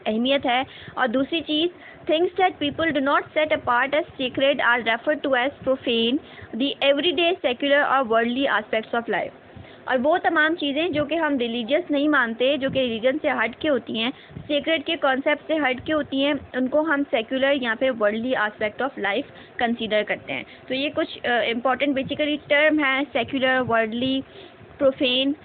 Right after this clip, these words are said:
इसको आप अपने माइंड में रखिएगा जब आप sociology of religion की बात करेंगे।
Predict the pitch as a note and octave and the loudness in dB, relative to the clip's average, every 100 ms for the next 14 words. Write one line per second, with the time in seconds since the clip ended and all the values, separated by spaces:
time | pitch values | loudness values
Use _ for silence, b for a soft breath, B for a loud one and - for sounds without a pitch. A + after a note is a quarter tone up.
0 | - - - C4+ C4 B3 C4+ A3+ A#3+ C4 | -12 -14 0 2 2 0 0 0 0 0
1 | B3 B3 A#3+ C4 C4 A3+ A3 A#3+ - A3+ | 0 -2 0 0 0 0 0 0 0 -4
2 | A3+ A3+ G#3 A3 A3+ A#3 A3 G#3 G3 A3 | -2 0 0 0 0 -4 -4 -8 -6 -6
3 | A3+ G3 F3 - C#3+ G2 B1 | -4 -4 -4 -6 -8 -8 -14